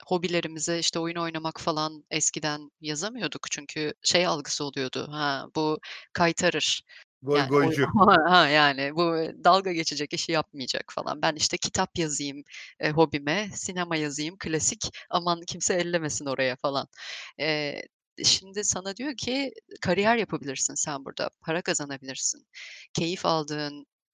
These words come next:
Speaker 1: eee, boş vaktini, boş vaktini bile geçirmek değil, bazısı için dediğim gibi hayat tarzı bu. Eee, "Bunu işte de devam ettirebilirsin, gel sana böyle bir ortam sunduk." diyor. Eee, bu çok acayip bir şey. Eee, o yüzden de dışarıdan algısı,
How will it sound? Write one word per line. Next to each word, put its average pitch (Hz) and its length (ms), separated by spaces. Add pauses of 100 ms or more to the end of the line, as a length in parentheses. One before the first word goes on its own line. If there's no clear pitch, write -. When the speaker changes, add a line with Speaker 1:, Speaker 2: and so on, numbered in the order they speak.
Speaker 1:
eee, 143 360
boş 175 300
vaktini, 160 560
boş 165 240
vaktini 233 340
bile 220 140
geçirmek 175 480
değil, 202 140
bazısı 151 400
için 175 260
dediğim 185 280
gibi 190 140
hayat 156 460
tarzı 123 400
bu. - 120 (460)
Eee, 156 460 (160)
"Bunu 226 420 (120)
işte 214 300
de 214 120
devam 151 280
ettirebilirsin, 143 680
gel 156 180
sana 156 260
böyle 160 180
bir 175 60 (100)
ortam 185 360
sunduk." 147 400 (440)
diyor. 175 500
Eee, - 160 (140)
bu 180 60
çok 214 200
acayip 180 400
bir - 60
şey. 185 240 (180)
Eee, 156 200
o 170 80
yüzden 175 300
de 180 100
dışarıdan 175 420
algısı, 175 640